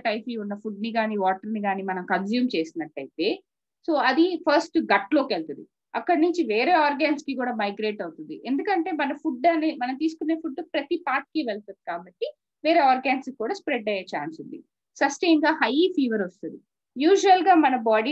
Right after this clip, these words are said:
temperature వచ్చి థర్టీ సెవెన్ డిగ్రీ Celsius, కానీ హై fever వచ్చి థర్టీ నైన్ to forty డిగ్రీ Celsius వెళ్ళిపోతుంది.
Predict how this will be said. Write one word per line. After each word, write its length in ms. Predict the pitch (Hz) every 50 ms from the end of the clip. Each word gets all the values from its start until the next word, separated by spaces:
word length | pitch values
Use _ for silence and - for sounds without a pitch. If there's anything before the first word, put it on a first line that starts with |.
| 294 -
temperature 560 | 277 240 247 220 240 226 226 240 240 - 226 202 202
వచ్చి 180 | 202 _ 349 349 - - _ -
థర్టీ 380 | 285 262 247 254 _ _ 349 339 320 320
సెవెన్ 240 | 247 214 214 208 202 196
డిగ్రీ 220 | 190 180 196 226 220 -
Celsius, 400 | 202 160 156 - - 139 - _ _ _ _ _ _ _ _ _ _ -
కానీ 260 | 208 185 185 208 349 494 480 - _ _ _ _ _ _ _ _ _ -
హై 80 | 247 247 285 302 294
fever 320 | 311 302 269 247 240 220 214
వచ్చి 180 | 208 214 - 359 330 - 254
థర్టీ 300 | 254 240 240 - - 285 285
నైన్ 180 | 262 247 240 233
to 60 | 233 240 - -
forty 240 | 202 202 208 220 214 180
డిగ్రీ 220 | 196 185 202 262 262 -
Celsius 320 | 220 190 196 - 214 208 -
వెళ్ళిపోతుంది. 460 | 165 160 - 196 190 - 151 - -